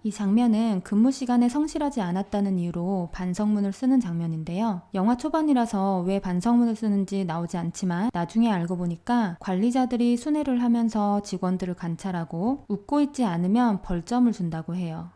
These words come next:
그리고 이 벌점이 쌓여서 불성실한 직원이라는 꼬리표가 붙는 거죠. 아이러니하게도 반성문을 쓰는 맞은편 벽에는 이달의 베스트 사원의 모습이 걸려 있어요.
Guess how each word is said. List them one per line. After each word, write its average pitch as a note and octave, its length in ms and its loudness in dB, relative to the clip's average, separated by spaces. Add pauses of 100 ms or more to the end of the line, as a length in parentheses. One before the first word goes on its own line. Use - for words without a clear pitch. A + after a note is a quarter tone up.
그리고 G3 260 -2
이 F#3+ 80 -2
벌점이 G3 540 0
쌓여서 A3+ 680 -2 (100)
불성실한 A3+ 760 0
직원이라는 F#3 600 -4
꼬리표가 A#3 540 -4
붙는 E3 260 -6
거죠. D#3+ 280 -14 (180)
아이러니하게도 F#3+ 1000 2
반성문을 A#3 600 2
쓰는 A3 420 2
맞은편 G3 500 -2
벽에는 F3+ 640 -2
이달의 A3 420 0
베스트 G3+ 380 -6
사원의 C4 460 4
모습이 F3+ 360 -6
걸려 F3 300 -4
있어요. E3+ 420 -10